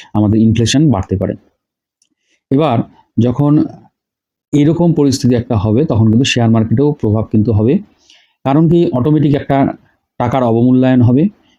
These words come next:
বেশি টাকা দিয়ে বাইরের দেশ থেকে আমদানি করতে হবে, যার জন্য কিন্তু শেয়ার মার্কেটেও প্রভাব পড়বে। বিভিন্ন যে কোম্পানিগুলো আছে, তাদের কিন্তু প্রোডাকশন কস্ট বেড়ে যাবে এবং বাজারে জিনিসপত্রের দাম বৃদ্ধি পাবে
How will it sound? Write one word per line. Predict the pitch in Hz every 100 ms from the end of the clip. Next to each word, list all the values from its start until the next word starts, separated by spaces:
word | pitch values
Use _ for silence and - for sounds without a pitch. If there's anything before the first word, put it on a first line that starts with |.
| -
বেশি | 107 123 160
টাকা | 131 117 110
দিয়ে | 113
বাইরের | 143 110 107
দেশ | 107 104
থেকে | 117 113
আমদানি | 104 107 113
করতে | 110 120 -
হবে, | 117 139 196 _ _ _
যার | 113 107
জন্য | 107 107
কিন্তু | 107 113 202 - _ _
শেয়ার | - 131
মার্কেটেও | 131 120 120 139
প্রভাব | 123 110 110 -
পড়বে। | 113 156
বিভিন্ন | 123 113 113
যে | 113
কোম্পানিগুলো | 110 107 104 135 123 107
আছে, | 101 - 156 -
তাদের | 98 101
কিন্তু | 104 123
প্রোডাকশন | 160 110 101 - 110
কস্ট | 117 123 -
বেড়ে | 120 120
যাবে | 123 147 196 _ - - -
এবং | 110 107
বাজারে | 101 104 120
জিনিসপত্রের | 139 113 107 101 107 101
দাম | 127 226 - _ -
বৃদ্ধি | 104 110 101 135
পাবে | 127 165